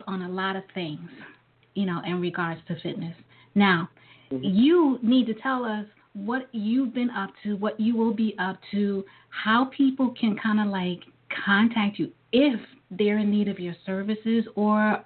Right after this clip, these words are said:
Speaker 1: um, some advice.
Speaker 2: Okay, well, I've been up to a lot. I've been working on a cartoon series.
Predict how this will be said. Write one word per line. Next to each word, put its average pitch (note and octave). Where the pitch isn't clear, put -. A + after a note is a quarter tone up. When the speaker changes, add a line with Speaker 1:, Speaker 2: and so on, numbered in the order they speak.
Speaker 1:
um, G3+
some G#3+
advice. A3
Speaker 2:
Okay, G#3
well, F3+
I've G#3
been F#3+
up F3+
to F3
a -
lot. B2+
I've B2+
been E3
working D#3
on B2+
a A2+
cartoon C#3+
series. A#2